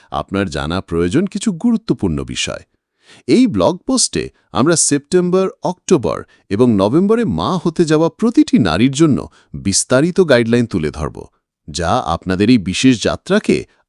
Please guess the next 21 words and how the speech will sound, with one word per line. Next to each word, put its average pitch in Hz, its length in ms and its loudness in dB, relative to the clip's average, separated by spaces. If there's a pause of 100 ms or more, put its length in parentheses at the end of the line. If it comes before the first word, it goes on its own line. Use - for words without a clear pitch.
আরও 139 360 2
মসৃণ 196 580 2
ও 117 100 2
আনন্দময় 104 640 2
করে 67 200 -8
তুলবে। 62 360 -10 (960)
আবহাওয়া 123 480 0
ও 190 100 4
আপনার 120 280 0
স্বাস্থ্য, - 580 -6 (340)
বিশেষ 113 520 2
যত্ন। 78 340 -8 (720)
সেপ্টেম্বর 254 560 2
থেকে 294 260 0
নভেম্বরের 165 600 2
এই 185 100 2
মাসগুলো 101 580 0
বাংলাদেশের 107 680 0
আবহাওয়ার 104 380 -2
পরিবর্তনের 104 720 0
সময়। 57 400 -8